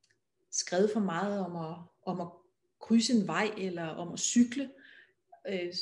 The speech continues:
så, fordi jeg har brugt ordet krydse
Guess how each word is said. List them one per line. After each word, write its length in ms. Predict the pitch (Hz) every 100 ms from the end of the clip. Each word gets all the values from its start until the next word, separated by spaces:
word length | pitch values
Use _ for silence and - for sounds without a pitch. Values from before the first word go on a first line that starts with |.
| - _
så, 300 | - 247 240 240 - - - 208 -
fordi 160 | 214 233
jeg 100 | 196
har 100 | 185
brugt 340 | 202 214 - - - _ _ _ -
ordet 400 | 214 170 160 -
krydse 380 | - 233 240 269